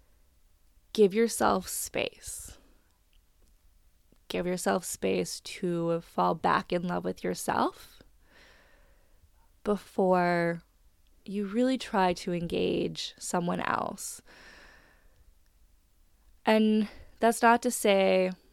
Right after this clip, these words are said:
that you can't be loved without loving yourself. Fuck, you absolutely can. There are people who love you just as you are.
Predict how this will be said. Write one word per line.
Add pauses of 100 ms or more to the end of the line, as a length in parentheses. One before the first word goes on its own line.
(1200)
that (260)
you
can't
be
loved (2000)
without
loving
yourself. (280)
Fuck, (100)
you
absolutely
can.
There
are
people
who
love
you
just
as
you
are.